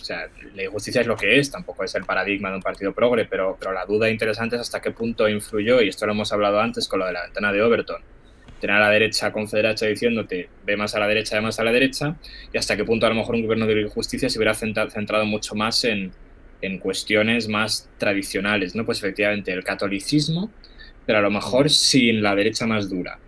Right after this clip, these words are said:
Speaker 1: O sea, es, es una cosa interesante de qué pasa cuando tienes una coalición de partido de ultraderecha y partido de ultraderecha al cuadrado, que claro,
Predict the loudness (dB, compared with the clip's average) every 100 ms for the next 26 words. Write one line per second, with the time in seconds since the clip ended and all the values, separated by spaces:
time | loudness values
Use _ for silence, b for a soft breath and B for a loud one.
0 | -20 -14 0 2 2 -2 -2 0 2 2
1 | 2 0 0 2 2 0 -4 -4 -2 0
2 | 2 2 2 2 0 -2 2 4 4 0
3 | 2 2 4 2 2 0 0 2 2 0
4 | 0 0 0 2 0 0 0 0 2 0
5 | -2 -2 -4 -4 -2 -2 -2 -6 -14 -4
6 | 2 2 0